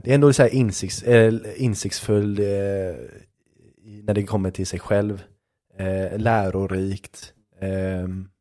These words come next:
ja, men man, man, man säger ju lite mycket så här, eh,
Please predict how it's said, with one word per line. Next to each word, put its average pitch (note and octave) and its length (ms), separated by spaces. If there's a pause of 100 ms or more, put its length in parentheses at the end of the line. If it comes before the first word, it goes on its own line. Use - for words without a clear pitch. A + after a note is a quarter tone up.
(880)
ja, G#2+ 100
men B2+ 120
man, C3+ 120
man, C#3 140
man C#3 120
säger C#3 200
ju C3+ 60
lite C#3 180
mycket A#2+ 180
så A2+ 80
här, G2 680
eh, D#2+ 60